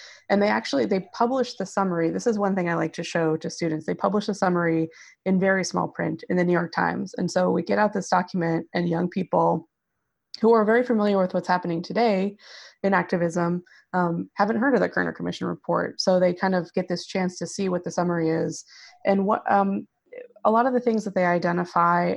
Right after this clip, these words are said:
as causes for, um, what they're calling riots at the time, um, are some things we see today. Uh, employment, um, education, social welfare, and housing are the main kind of causes of, of, um,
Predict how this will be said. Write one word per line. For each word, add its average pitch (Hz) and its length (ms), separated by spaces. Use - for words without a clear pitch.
as 165 380
causes 175 840
for, 170 720
um, 170 440
what 185 120
they're 175 180
calling 170 180
riots 165 300
at 170 80
the 170 60
time, 165 440
um, 170 420
are 190 100
some 226 160
things 226 180
we 220 80
see 208 160
today. 175 640
Uh, 170 320
employment, 214 640
um, 180 200
education, 214 800
social 226 320
welfare, 196 520
and 180 120
housing 190 480
are - 140
the 170 120
main 165 360
kind 165 180
of 160 220
causes 175 440
of, 160 180
of, 160 280
um, 165 420